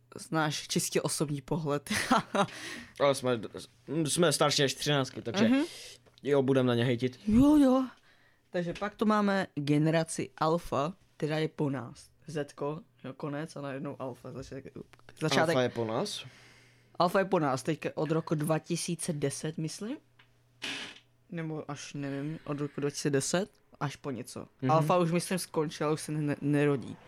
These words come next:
Speaker 1: Jo. Už je be-,
Speaker 2: To,
Speaker 1: pak
Speaker 2: to chci, to chci vidět alfu, ty jo.
Speaker 1: Alfa vyrostla už
Speaker 2: Čistě na technologiích.
Speaker 1: čistě
Speaker 2: Na
Speaker 1: na
Speaker 2: algoritmech.
Speaker 1: skoro dokonalých technologiích, který používáme teďka my v, o,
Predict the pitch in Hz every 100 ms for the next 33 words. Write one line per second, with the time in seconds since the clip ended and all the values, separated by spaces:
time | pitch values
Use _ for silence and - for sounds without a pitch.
0 | - - - - - - - - 147 151
1 | 139 131 165 143 135 151 - - - 143
2 | - 151 147 139 127 117 110 101 101 113
3 | _ _ _ _ _ _ _ _ - 196
4 | 240 - 180 196 254 - _ - 151 175
5 | 202 - 208 208 208 - 180 185 - -
6 | _ - - _ _ _ _ - - 151
7 | - 160 143 135 131 123 113 107 95 175
8 | 240 - - 220 214 208 196 180 175 151
9 | 123 107 - 101 - - - - 214 214
10 | 214 165 170 - 175 170 160 - 156 160
11 | 156 156 147 147 - 156 151 - 147 143
12 | 143 147 143 139 143 139 143 143 - -
13 | - - - - -